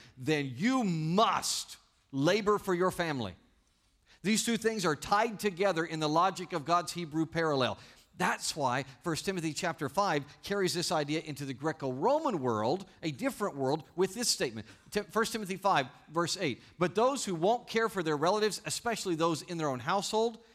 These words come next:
have denied the true faith. Such people are, are worse than unbelievers."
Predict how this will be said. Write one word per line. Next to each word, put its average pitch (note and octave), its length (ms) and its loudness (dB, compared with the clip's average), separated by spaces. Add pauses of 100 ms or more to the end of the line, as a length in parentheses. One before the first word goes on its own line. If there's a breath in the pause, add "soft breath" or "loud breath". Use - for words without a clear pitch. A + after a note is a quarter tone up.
(100)
have E3+ 80 -4
denied E3+ 380 -2
the F3 80 -8
true G3+ 200 -6
faith. F#3+ 300 -6 (480)
Such - 260 -4
people G3 320 0
are, D#3 220 2
are D#3+ 80 0
worse D#3+ 380 0
than F3 160 -4
unbelievers." F3+ 840 -4